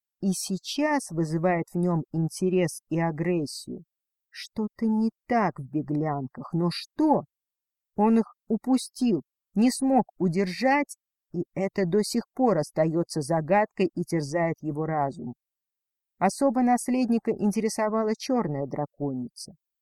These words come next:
Почему он чувствовал в ней что-то родное? Ведь не отличался сильными эмоциями и нежными порывами. Только собственнические чувства к наследнице золотых драконов.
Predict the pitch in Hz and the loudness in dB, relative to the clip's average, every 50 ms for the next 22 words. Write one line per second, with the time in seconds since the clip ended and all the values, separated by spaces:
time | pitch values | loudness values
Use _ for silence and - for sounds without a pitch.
0 | _ _ _ _ - 156 160 - - - 202 202 214 233 247 254 240 226 - - | _ _ _ _ -10 -10 -8 -6 -2 2 4 4 6 6 6 4 4 2 0 -2
1 | - 254 254 240 - - - 226 226 208 233 226 208 202 214 220 233 226 - - | -2 0 0 0 -2 -4 -2 0 2 2 2 0 2 2 2 2 2 2 0 -2
2 | - 226 - - 214 214 208 208 196 202 202 202 185 143 127 - - _ _ _ | -6 -6 -4 -2 -2 -2 -2 0 0 0 0 0 0 -2 -4 -8 -12 _ _ _
3 | _ _ _ - 151 175 202 190 - - _ - - 180 180 175 - 165 170 - | _ _ _ -6 0 0 0 0 0 -6 _ -2 0 2 2 2 0 -2 -4 -4
4 | - - 247 269 277 254 - 202 185 - - 214 208 196 190 185 185 175 - - | -2 -2 0 0 0 0 -2 -4 -4 -2 -2 -2 0 2 2 2 2 0 0 0
5 | 175 185 196 226 254 247 220 - - - 156 156 156 147 - - 175 196 208 214 | 0 2 2 2 2 0 0 -2 -6 -6 -4 -4 -4 -4 -2 0 2 2 4 2
6 | 190 170 185 196 196 196 - - 214 220 247 254 247 220 165 139 135 165 156 - | 2 0 0 0 0 0 -2 0 -2 0 0 0 0 0 0 -2 -4 -6 -8 -10
7 | _ _ _ _ _ _ _ _ _ _ _ _ _ _ - 226 233 226 - 254 | _ _ _ _ _ _ _ _ _ _ _ _ _ _ 0 0 0 2 2 -2
8 | 247 - - 269 254 - - - 226 240 247 240 240 233 - - 240 - - - | -2 0 0 0 0 0 -6 -4 0 2 4 4 4 2 0 -4 -8 -8 -6 -4
9 | - 254 247 - - - - 277 262 233 180 - - - - - - _ _ _ | -2 -2 -2 -2 -4 -4 -2 -2 -2 -2 -2 -4 -10 -12 -14 -14 -14 _ _ _
10 | _ _ - 180 196 190 - - 208 214 247 262 214 233 233 233 - - 214 190 | _ _ 0 2 2 2 0 0 -2 0 0 2 2 0 0 -2 -2 -4 -4 -2
11 | 208 208 208 202 202 - 220 202 185 185 196 214 214 _ - 233 226 202 151 - | 0 0 0 0 0 0 -2 -2 -2 -2 -2 -2 -4 _ -2 0 0 0 0 -4
12 | - | -8